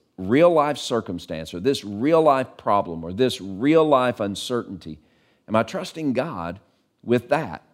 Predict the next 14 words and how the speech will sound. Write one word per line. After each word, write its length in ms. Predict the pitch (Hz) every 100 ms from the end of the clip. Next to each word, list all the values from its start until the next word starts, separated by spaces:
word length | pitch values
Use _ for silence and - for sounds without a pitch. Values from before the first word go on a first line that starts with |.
| _ _ _ _ _ _ _ _ -
And 100 | 175
we're 120 | 185
waiting. 540 | 165 208 294 127 82 101
We 160 | 147
want 240 | 156 214 190
God 200 | 226 220
to 120 | 143
hurry 320 | 247 277 262
up, 480 | 302 262 - - _ _ _ _ _ _
but 380 | 127 139 156 190
He's 160 | 196 190
not 180 | 233 180
hurrying 400 | 233 233 226 247
up. 460 | 170 - - _